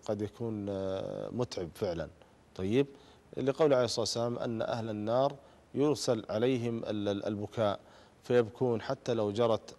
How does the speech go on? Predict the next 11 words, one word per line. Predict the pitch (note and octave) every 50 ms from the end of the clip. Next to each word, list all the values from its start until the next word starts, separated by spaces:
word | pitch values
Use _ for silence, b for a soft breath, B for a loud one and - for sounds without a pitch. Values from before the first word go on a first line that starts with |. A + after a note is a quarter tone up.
| -
السفن | A2 - - - B2+ A2 B2 A2
من | G#2 G2+ G2+ - G#2+ G#2
دموعهم | F#2 G2+ G2+ A2+ B2 B2 C3 B2 A#2
لجرت. | A2 G#2+ G#2 A2+ A2 F#2 E2 - - - - - - B B B B B B B B B B B B - _
الأمر | B2+ B2+ C3+ C#3 C#3+ - F3+ F3+ F3+ E3 D#3 D3+
ال-، | D3 C#3+ C#3 C3+ C3+ C3 B2+ B2 B2 B2 A#2+ A#2+ A#2+ A#2 A#2 A#2 - - B2+
الأخير، | B2+ - - - - C3 A#2+ B2+ - -
السيارة | - - - C3+ B2+ A#2+ A2+ G#2+ G#2+
خربانة | G#2+ - - A2+ A2 G#2+ A2+ G#2 G2+ G2+ G2+ G2
في | F2+ - -
المنام، | G2+ F#2 F2 F2+ F2+ F#2 F#2+ G#2+ B2